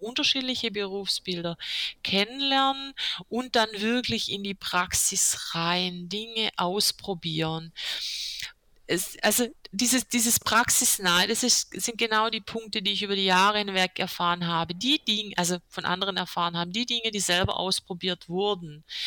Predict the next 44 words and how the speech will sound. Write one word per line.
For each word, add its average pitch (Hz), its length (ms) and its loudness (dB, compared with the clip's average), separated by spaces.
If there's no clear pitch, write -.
das - 180 0
waren 190 300 2
immer 240 320 -2
die 214 220 0
Highlight-Momente 180 840 2
im 175 80 -2
Sinne 175 260 -2
von, 165 200 -6
hat 165 200 -2
mir 156 60 -10
Spaß - 420 0
gemacht 180 360 -6
oder 156 120 -8
hat 156 180 -6
mir 156 80 -12
nicht 170 260 2
Spaß - 380 -4
gemacht. - 360 -18
Wenn 233 200 0
wir, 254 180 2
und 196 100 -2
es 196 140 2
gibt - 380 -2
wirklich 214 380 -2
tolle 247 380 4
Portale, 285 680 0
auch 175 180 0
hier 233 280 2
diese 247 260 0
Tipps, - 440 -4
Portale 190 600 0
über 202 200 -2
die 202 120 0
Agentur 202 420 0
für - 140 -2
Arbeit 175 600 2
oder 185 120 -2
sonstige 202 540 0
Institutionen. 202 720 -2
Es 196 80 -2
gibt - 240 -8
ganz 320 340 2
viele 254 360 2
im 240 60 -4